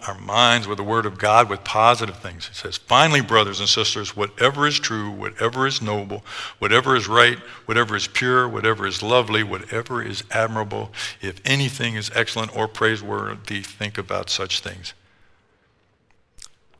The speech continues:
And we have some other verses that are also there, uh, and in your handout. And then the third part of the solution is to think before you speak. We've addressed this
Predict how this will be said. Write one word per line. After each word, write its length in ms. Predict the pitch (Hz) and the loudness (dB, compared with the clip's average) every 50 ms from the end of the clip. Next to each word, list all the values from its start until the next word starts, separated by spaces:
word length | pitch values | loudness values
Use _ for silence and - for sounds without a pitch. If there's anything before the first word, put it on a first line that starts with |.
| _ _ _ _ _ _ _ | _ _ _ _ _ _ _
And 280 | 104 92 92 87 90 98 | -20 -20 -20 -20 -20 -20
we 100 | 98 92 | -18 -16
have 200 | 95 98 98 95 | -12 -12 -8 -6
some 180 | - - 98 98 | -6 -6 -6 -10
other 340 | 98 98 98 98 95 92 92 _ _ | -12 -12 -12 -14 -16 -18 -20 _ _
verses 380 | - 101 98 95 - - 98 90 | -10 -10 -6 -6 -6 -8 -8 -10
that 140 | 95 95 92 | -10 -10 -8
are 120 | 95 95 95 | -6 -4 -4
also 320 | 113 123 - - 92 92 | -2 -2 -2 -4 -4 -8
there, 320 | 87 90 92 92 92 90 _ _ - - - - - _ _ _ _ - | -10 -10 -10 -10 -12 -14 _ _ -20 -20 -20 -20 -20 _ _ _ _ -14
uh, 160 | 104 95 92 95 | -14 -12 -12 -12
and 120 | 92 95 | -14 -16
in 80 | 98 95 | -16 -16
your 120 | 95 90 | -16 -14
handout. 500 | - 104 107 107 104 98 98 - - - _ _ _ _ _ - - - - - - - _ _ - | -12 -10 -10 -10 -8 -10 -10 -12 -12 -16 _ _ _ _ _ -20 -20 -20 -20 -20 -20 -20 _ _ -2
And 120 | 117 120 | 0 4
then 380 | 120 123 127 127 123 120 117 120 - - | 6 4 4 4 2 -2 -4 -6 -8 -6
the 120 | 104 107 | -6 -6
third 580 | - - - 139 156 165 160 131 117 107 104 92 - - - - _ _ _ _ _ _ _ | -6 0 4 6 6 8 8 6 4 0 -6 -12 -12 -14 -18 -20 _ _ _ _ _ _ _
part 200 | - 120 120 107 | 4 4 4 4
of 60 | 98 | 2
the 80 | 101 95 | 0 2
solution 600 | - - 98 98 110 143 - - - 92 95 - - - - - _ | 2 2 0 -2 -2 0 0 0 0 -2 -10 -16 -18 -20 -20 -16 _
is 160 | - 117 110 | -2 -2 -2
to 160 | - - 104 101 | 0 -4 -6 -8
think 320 | - - 131 135 135 139 | -2 0 0 0 0 -4
before 320 | 127 117 107 - 120 120 | -10 -10 -8 -4 -2 -2
you 140 | 117 117 117 | -2 0 2
speak. 500 | 113 - - - 143 143 139 139 - - - _ _ _ _ _ _ _ _ _ _ _ _ - - _ _ _ _ _ _ _ _ _ _ | 0 0 2 0 -2 -2 -2 -8 -16 -16 -18 _ _ _ _ _ _ _ _ _ _ _ _ -20 -20 _ _ _ _ _ _ _ _ _ _
We've 240 | - 110 107 101 101 | -6 -4 -4 -4 -4
addressed 340 | 98 110 113 113 110 - 113 | -2 2 2 2 2 2 -2
this 180 | 110 101 - | -2 -2 -2